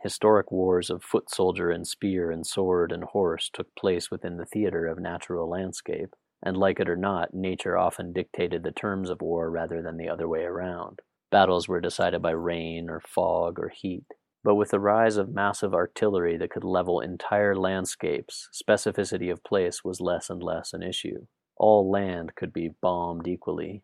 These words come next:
charred equally, made uninhabitable equally. In an increasingly industrialized world,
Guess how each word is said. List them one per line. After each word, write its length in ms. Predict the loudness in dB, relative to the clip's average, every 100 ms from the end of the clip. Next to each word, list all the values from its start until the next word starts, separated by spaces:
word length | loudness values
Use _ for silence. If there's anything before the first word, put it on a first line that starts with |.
| _
charred 460 | -2 2 4 2 0
equally, 540 | -4 -4 -4 -4 -8 -8
made 260 | -6 -4
uninhabitable 840 | -4 -4 -6 -6 -4 -6 -6 -6 -6
equally. 560 | -8 -4 -6 -6 -10 _ _ -6
In 140 | -2
an 120 | 0
increasingly 560 | -2 0 2 2 0 -2
industrialized 800 | 0 -2 0 0 2 2 0 -2
world, 500 | 0 2 0 -2